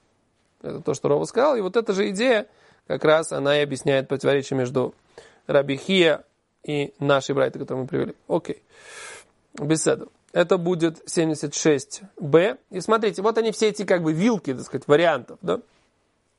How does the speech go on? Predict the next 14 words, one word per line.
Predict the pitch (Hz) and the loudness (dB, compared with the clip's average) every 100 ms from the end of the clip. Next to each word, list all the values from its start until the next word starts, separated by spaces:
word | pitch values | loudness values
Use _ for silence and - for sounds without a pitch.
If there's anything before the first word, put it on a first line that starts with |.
| _ _ _ - _ | _ _ _ -20 _
Ответственность | - 127 180 202 170 147 - _ _ - | -6 0 2 2 0 -6 -6 _ _ -4
на | 139 135 | 0 0
по-, | 214 151 | -2 0
по-, | - 165 151 - - | 2 2 -2 -10 2
полная | 233 240 226 196 165 - _ | 4 4 0 -4 -8 -12 _
заработная | 147 156 147 143 135 | 2 2 2 -6 -2
плата, | 139 123 - - _ _ _ _ | -2 -2 -6 -14 _ _ _ _
частичная, | - 160 - 226 202 185 156 | -4 -4 -2 -2 0 0 2
как, | 139 127 - | 0 -2 -4
э, | 147 131 127 - _ - | -2 0 -2 -8 _ 4
вообще | 156 151 214 | 4 4 0
только | 202 190 165 143 139 - - | 2 -2 0 0 0 -6 -12
претензия. | - 143 147 135 226 208 - - - _ | -6 -2 -2 -2 -6 -8 -16 -20 -20 _
Вот | 175 208 202 | 0 0 0